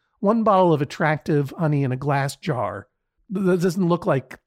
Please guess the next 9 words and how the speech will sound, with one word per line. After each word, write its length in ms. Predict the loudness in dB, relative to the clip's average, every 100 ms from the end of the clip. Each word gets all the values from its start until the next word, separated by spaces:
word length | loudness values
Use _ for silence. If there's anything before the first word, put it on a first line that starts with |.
| _ _ _ -14
toxic 480 | -6 -6 -4 -8 -4
waste 560 | -4 -4 -8 -10 -12 _ _ _ _
for 120 | -2
when 180 | 0 2
your, 220 | 2 2
when 240 | 0 0 2
your, 140 | 0 -2 -4
when 160 | -2
your 260 | 0 0 -4